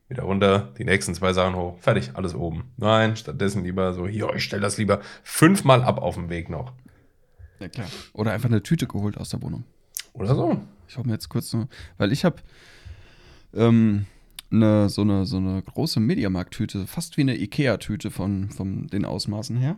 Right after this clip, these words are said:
Speaker 1: Mhm.
Speaker 2: Ähm,
Speaker 1: Im Auto?
Speaker 2: Nee, nicht im Auto.
Speaker 1: Ach, daheim, okay. Aber
Speaker 2: Aber in
Speaker 1: auch
Speaker 2: der Küche.
Speaker 1: guter Lifehack wäre, so ein Ding immer im Auto zu haben.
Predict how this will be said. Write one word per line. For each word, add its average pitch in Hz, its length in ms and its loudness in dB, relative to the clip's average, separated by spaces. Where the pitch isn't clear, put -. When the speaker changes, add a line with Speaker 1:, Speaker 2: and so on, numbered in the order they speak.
Speaker 1:
Mhm. 82 500 -6
Speaker 2:
Ähm, 107 560 -2
Speaker 1:
Im 92 120 -6
Auto? - 280 0
Speaker 2:
Nee, 120 280 4
nicht 131 140 0
im - 80 -4
Auto. 110 260 -4
Speaker 1:
Ach, 107 40 -2
daheim, 120 420 -2
okay. - 220 -10
Aber 90 140 2
Speaker 2:
Aber 95 80 6
in - 0 -
Speaker 1:
auch 120 100 8
Speaker 2:
der 117 40 2
Küche. - 240 0
Speaker 1:
guter 127 340 8
Lifehack 113 520 6
wäre, 117 280 4
so 107 140 2
ein 123 120 6
Ding 131 180 2
immer 156 180 4
im 160 80 0
Auto - 220 2
zu - 140 -4
haben. 82 240 -2